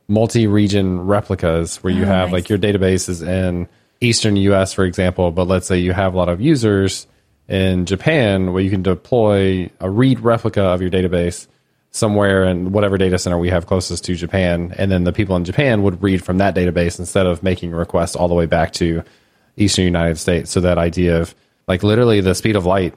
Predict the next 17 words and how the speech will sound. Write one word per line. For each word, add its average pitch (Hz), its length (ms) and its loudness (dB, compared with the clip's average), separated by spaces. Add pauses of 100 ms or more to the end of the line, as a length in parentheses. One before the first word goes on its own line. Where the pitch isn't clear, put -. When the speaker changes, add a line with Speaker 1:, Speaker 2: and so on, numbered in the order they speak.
Speaker 1:
is 90 460 2
Speaker 2:
Mm. 190 400 0 (120)
Speaker 1:
the 101 100 0
factor 87 460 -2 (100)
in 98 160 0
all 87 160 2
this 87 180 0
Speaker 2:
Crazy. - 60 -4
Speaker 1:
stuff 85 300 0
when 95 100 -2
you 90 60 0
make 87 180 0
requests 90 360 -2
from 87 160 -6
across 87 240 -2
the 87 80 -6
world. 85 340 0